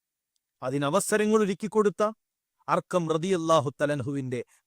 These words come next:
ഖബറിലേക്കെത്തും. നമ്മൾ ദഅ്വാ രംഗത്ത് നമ്മൾ ഉണ്ടാവുക. ദഅ്വാ പ്രവർത്തനങ്ങൾക്ക് നമുക്കൊരു കൂരയൊരുക്കാൻ കഴിയുമോ, നമുക്കൊരു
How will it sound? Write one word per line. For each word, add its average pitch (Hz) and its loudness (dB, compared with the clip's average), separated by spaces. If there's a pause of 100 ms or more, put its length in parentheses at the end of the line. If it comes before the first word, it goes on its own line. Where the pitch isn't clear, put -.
ഖബറിലേക്കെത്തും. 123 -4 (800)
നമ്മൾ 139 0
ദഅ്വാ 160 6
രംഗത്ത് 151 0
നമ്മൾ 151 0
ഉണ്ടാവുക. 135 0 (840)
ദഅ്വാ 175 6
പ്രവർത്തനങ്ങൾക്ക് 185 0 (440)
നമുക്കൊരു 175 2
കൂരയൊരുക്കാൻ 220 6
കഴിയുമോ, 139 -4 (100)
നമുക്കൊരു 208 4